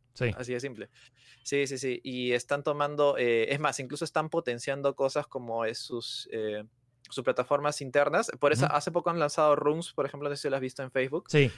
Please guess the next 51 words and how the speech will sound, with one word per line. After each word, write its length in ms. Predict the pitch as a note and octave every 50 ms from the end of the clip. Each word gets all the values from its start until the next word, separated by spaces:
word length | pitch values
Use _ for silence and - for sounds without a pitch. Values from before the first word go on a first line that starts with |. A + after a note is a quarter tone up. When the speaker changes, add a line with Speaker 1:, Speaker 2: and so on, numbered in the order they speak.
| - -
Speaker 2:
los 120 | B2+ B2+
cuales 240 | - - C3+ C3+ B2+
son 160 | - C#3+ C3+
esta 160 | C3+ C3+ -
especie 320 | C#3 - - C#3 - - C3+
de 120 | B2 A#2
cuartos 380 | - C3+ B2+ - - C#3 C#3 C3
en 60 | C3 A2+
los 80 | A2+
cuales 240 | - B2+ B2 B2+ B2+
puedes 180 | - - B2+ -
entrar, 320 | B2+ B2 B2 B2 B2 B2 B2
eh, 300 | B2 A#2+ A2+ A2 G#2 - - _ _
y 40 | C3
hacer 240 | B2 - C#3 C3 C3
videollamadas 540 | C#3 C3+ B2+ B2+ B2 A#2+ B2+ B2+ B2+ B2 -
con, 320 | - B2+ A#2 A2+ A2 A2 - _ - - - _ _ _
con 140 | _ C#3+ C3+
tu, 200 | B2+ C3+ C3+ B2+
con 200 | - - C#3 B2+
tus 280 | - C#3 C3 C3 - D3
amigos 400 | C#3 D#3 F#3 F#3 G3+ G3+ - D3+
y, 80 | B2 A#2
y 220 | A#2+ B2+ B2+ B2 -
quieren 300 | - D3+ D3 D#3 D3+ D3
ap-, 260 | - - C3 - - _
eh, 120 | - B2+ B2
quieren 240 | - C#3+ C#3 C#3 C#3+
potenciarlo 420 | - C#3+ - B2 A#2+ - C3+ C3+
también 200 | - B2 B2 B2+
para 120 | C3 C3+ B2+
su 140 | - C3+ B2
mismas, 440 | B2 B2+ C3 C#3 C3+ B2+ B2+ - -
eh, 260 | A#2 A2+ G#2+ G#2 G#2 A2+
su 140 | - - B2
misma 360 | B2+ B2+ B2+ C3 C3 B2+ B2
compañía, 560 | - B2 A#2+ - A#2 A2+ C#3+ G3 G3 C#3 A2
pues, 160 | - A#2 - -
¿no? 40 | A#2
Speaker 1:
Claro. 160 | G#2 G#2 F2 - - _ - - - - - - - - - _ _ _ _ _
Speaker 2:
Eh, 420 | - C3 B2 B2 A#2+ A#2 A#2 - -
incluso 300 | - C#3+ C3+ G3+ G#3 A#3+
se 100 | G#3+ -
habla 260 | G#3 G3+ G3+ G#3 G#3+ G#3
de, 200 | G3 F3 D3 C3+
de 120 | C#3 C3+
potenciar 520 | - C3 C3 - B2+ B2+ B2+ - D3+ D3+
su, 340 | - - - F#3 E3+ D3 B2+
su 160 | B2 - -
aspecto, 560 | B2 - _ C#3+ C3+ - _ F3+ F3+ E3+ D#3+ D3
eh, 260 | C3 A#2 A2 G#2+